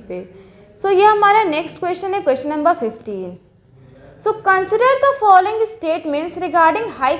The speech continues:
courts in India। ये हमें हाई कोर्ट्स के बारे में दो स्टेटमेंट्स दिए गए हैं, ठीक है। तो हमारा जो स्टेटमेंट वन है वो है, "Salaries and allowances of high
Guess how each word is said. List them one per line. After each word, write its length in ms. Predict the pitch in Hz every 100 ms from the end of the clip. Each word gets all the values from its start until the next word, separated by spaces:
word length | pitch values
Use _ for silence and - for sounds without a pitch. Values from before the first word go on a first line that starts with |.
| -
courts 260 | 392 403 -
in 100 | 254 208
India। 340 | 190 185 185 185 - - - - -
ये 120 | 285
हमें 280 | 359 403 427
हाई 220 | 311 254
कोर्ट्स 320 | 262 339 359 -
के 100 | 381
बारे 320 | 339 320 339
में 160 | 330 285
दो 160 | 330
स्टेटमेंट्स 600 | 339 - 285 277 311 359
दिए 280 | 320 320 320
गए 180 | 311 311
हैं, 260 | 330 370 370
ठीक 240 | 277 254
है। 120 | 381 - - - - - -
तो 60 |
हमारा 240 | 269 277 330
जो 140 | 415
स्टेटमेंट 600 | 415 381 381 403 508 403
वन 220 | 330 427
है 220 | 403 277 269
वो 140 | 330
है, 120 | 349 339 -
"Salaries 560 | 302 302 349 427 508 466
and 120 | 440
allowances 640 | 339 320 302 320 403 415 453
of 160 | 453 294
high 160 | 269